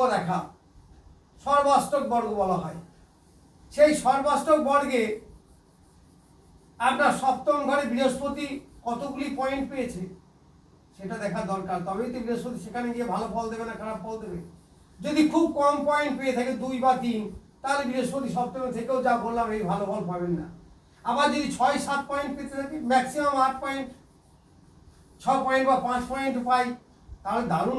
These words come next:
ভালো ফল দেবে তাদের কাছে। তাহলে এই সর্বাষ্টক বর্গের বিচার আমরা করতে পারি না, কারণ এটা পেতে হলে, করতে হলে তার ছক দেখতে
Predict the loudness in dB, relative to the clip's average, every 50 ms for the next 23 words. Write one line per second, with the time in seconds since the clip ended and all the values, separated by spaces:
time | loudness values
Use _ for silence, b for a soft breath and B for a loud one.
0 | 0 2 2 2 0 -2 -4 -6 -6 -4 -4 -6 -8 -8 -12 -16 -20 -20 _ _
1 | _ _ _ _ _ _ -20 _ _ _ _ _ _ _ _ _ _ -6 -2 0
2 | 0 0 0 -2 -4 -6 -6 -10 -14 -18 -20 -20 -20 -20 -20 _ _ _ _ _
3 | _ _ _ _ _ _ -12 -8 -2 0 0 0 2 2 4 4 4 6 6 4
4 | 4 4 2 0 0 2 2 2 2 0 -2 -4 -4 -2 -2 0 2 2 2 2
5 | 0 -2 -2 -4 -6 -8 -8 -6 -4 -2 -2 -2 -2 -2 -6 -10 -16 -20 -20 -20
6 | -20 _ _ _ _ -20 -20 -20 _ _ 0 4 4 4 4 4 2 2 2 2
7 | 0 -2 -2 0 0 0 2 0 0 0 0 0 -2 0 0 0 0 2 2 2
8 | 2 0 -2 -4 -4 -4 -4 -6 -6 -6 -8